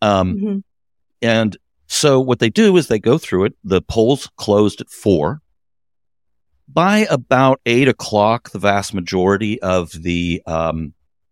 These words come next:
Speaker 1: of vote count was in. You know, there were a few, few districts and legislative races where it took a little bit longer. But by nine o'clock, al-, almost all of the, uh, al-, you know, al-, all of them had,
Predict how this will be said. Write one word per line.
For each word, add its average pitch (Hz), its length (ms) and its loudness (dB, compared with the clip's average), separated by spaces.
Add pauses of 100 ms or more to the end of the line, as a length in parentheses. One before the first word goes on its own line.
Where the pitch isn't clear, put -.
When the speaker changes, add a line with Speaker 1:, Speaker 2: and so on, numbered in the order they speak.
(120)
Speaker 1:
of 78 160 -6
vote 87 240 -2
count 92 240 -6
was 87 180 -8
in. 110 340 0 (760)
You 113 80 0
know, 98 120 2
there 117 160 0
were 113 120 2
a 92 60 0
few, 120 500 0
few 113 200 0
districts 107 540 -4
and 92 160 -4
legislative 92 540 -4
races 95 520 -2
where 87 400 -2
it 107 80 -16
took - 180 -8
a 95 40 -6
little 95 220 -2
bit 101 120 -2
longer. 98 600 -2 (1040)
But 165 120 -2
by 143 120 0
nine 202 260 0
o'clock, 135 400 -2
al-, 110 220 0
almost - 320 0
all 104 220 2
of 95 160 -8
the, 92 260 2 (640)
uh, 85 300 2 (260)
al-, 98 160 -4
you 90 140 0
know, 82 100 0
al-, 85 360 -4
all 92 260 0
of 85 100 -8
them 85 240 -4 (100)
had, 85 240 -6